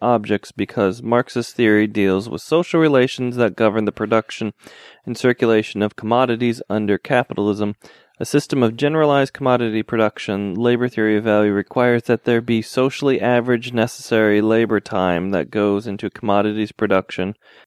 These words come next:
and completely unique object doesn't have that by definition.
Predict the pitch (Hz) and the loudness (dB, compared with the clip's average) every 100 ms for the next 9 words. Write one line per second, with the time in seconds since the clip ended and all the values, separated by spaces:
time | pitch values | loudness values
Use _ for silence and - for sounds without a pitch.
0 | _ _ 127 117 107 101 98 107 - 127 | _ _ 0 2 2 0 -4 -8 0 2
1 | 117 127 120 117 - 107 110 110 - 117 | 4 2 0 -2 -2 -2 0 -4 -6 -6
2 | 110 117 123 110 - 110 110 101 101 98 | 0 2 0 -4 -4 0 2 2 0 0
3 | 92 90 82 92 - 104 - - | -2 -2 -4 -6 -4 -4 -4 -12